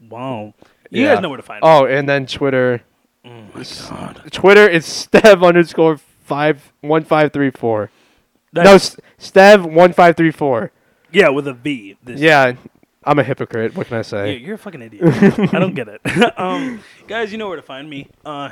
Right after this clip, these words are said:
Speaker 1: YouTube, That's So Danny. Instagram, That's period So period Danny. Uh, Twitter is Danny is Oprah. I'm actually starting to use Twitter. Um, that's about
Speaker 2: That's it,
Speaker 1: that's
Speaker 2: yeah.
Speaker 1: about it for today's podcast.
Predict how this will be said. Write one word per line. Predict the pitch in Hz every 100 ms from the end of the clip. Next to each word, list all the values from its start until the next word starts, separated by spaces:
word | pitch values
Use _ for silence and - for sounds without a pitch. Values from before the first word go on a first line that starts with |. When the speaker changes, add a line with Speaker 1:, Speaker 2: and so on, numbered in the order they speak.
| -
Speaker 1:
YouTube, | 139 160 160 151 139
That's | 127 143 143
So | 165
Danny. | 147 147 147 143 143 -
Instagram, | 151 - 151 147 135 -
That's | 123 151 151 -
period | - 165 160 139
So | - 151 147
period | 139 156 143 127
Danny. | 127 135 139 131 120 _ _ _ -
Uh, | 151 143 -
Twitter | - 214 233 202
is | 160 143
Danny | 160 190 180
is | 147
Oprah. | 170 - 120
I'm | 135 233
actually | 285 208
starting | 208 190 165
to |
use | 170
Twitter. | - 180 120 - _ _ _ _ -
Um, | 170 180 175 175 175 170 - - - - - - _ _ _ _ _ _ _
that's | 120 151 185 - - -
about | 147 160 180 160
Speaker 2:
That's |
it, | 127 123 120
Speaker 1:
that's | 160 117
Speaker 2:
yeah. |
Speaker 1:
about | 131 226
it | 220 -
for | -
today's | 190 170 165
podcast. | _ 190 294 _ 123 120 131 _